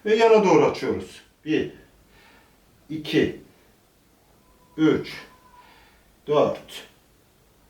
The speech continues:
beş, altı diye açıyoruz arkadaşlar. Ne yapıyoruz? Arka omuz kaslarımızı çalıştırmış oluyoruz. Ben çok çalıştım arkadaşlar. Gündüz çok çalıştım.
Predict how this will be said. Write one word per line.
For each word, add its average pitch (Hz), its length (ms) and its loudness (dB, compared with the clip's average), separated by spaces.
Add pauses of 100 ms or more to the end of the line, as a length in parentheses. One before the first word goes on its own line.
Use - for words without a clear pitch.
(220)
beş, - 540 0 (1500)
altı 151 440 0 (1600)
diye 208 300 2 (360)
açıyoruz - 400 -2
arkadaşlar. 151 520 -2 (560)
Ne 170 60 0
yapıyoruz? 190 560 2 (840)
Arka 160 320 2
omuz 175 280 2
kaslarımızı 165 580 0 (960)
çalıştırmış 135 580 -2
oluyoruz. 131 300 2 (100)
Ben 117 60 -8
çok - 180 -14
çalıştım 101 480 -12
arkadaşlar. - 380 -16 (680)
Gündüz 135 280 -8
çok 120 140 -10
çalıştım. - 400 -14